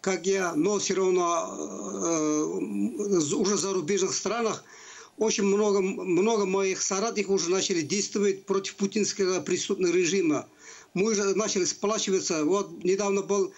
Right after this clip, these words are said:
Всемирный конгресс татар. Э,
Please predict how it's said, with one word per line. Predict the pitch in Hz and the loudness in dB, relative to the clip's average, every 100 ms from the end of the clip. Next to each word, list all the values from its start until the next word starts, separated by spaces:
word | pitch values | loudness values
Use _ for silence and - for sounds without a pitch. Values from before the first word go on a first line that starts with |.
| - - | -18 -6
Всемирный | - 196 208 202 | -2 2 2 2
конгресс | 196 196 180 185 - | 0 -2 0 -2 -2
татар. | 185 - 247 214 - _ - - - - _ _ _ - 220 | -6 -4 -4 -4 -10 _ -20 -20 -20 -20 _ _ _ -20 -6
Э, | 185 349 339 | -2 0 0